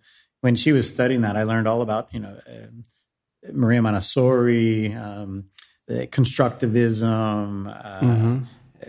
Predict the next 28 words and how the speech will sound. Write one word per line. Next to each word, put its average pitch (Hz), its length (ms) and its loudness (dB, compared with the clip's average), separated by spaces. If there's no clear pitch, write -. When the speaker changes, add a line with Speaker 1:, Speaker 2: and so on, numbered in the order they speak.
Speaker 1:
all 131 160 2
sorts 135 280 0
of 120 80 0
different 120 300 0
strategies 117 600 0
that 120 160 -4
basically, 175 580 -2
you 139 60 -4
know, 127 280 -2
allow 139 600 0
preschool 214 580 2
kids, 120 340 2
you 113 60 0
know, 110 160 -4
three, 151 380 2
four-year-olds, 135 840 0
two-year-olds, 131 800 2
to - 80 -4
kinda 143 300 4
guide 117 680 2
their 113 300 2
learning 113 640 2
and 104 220 -8
guide 113 440 -4
their 113 160 -4
education. 110 840 -2
And, 104 220 -2
and 110 360 0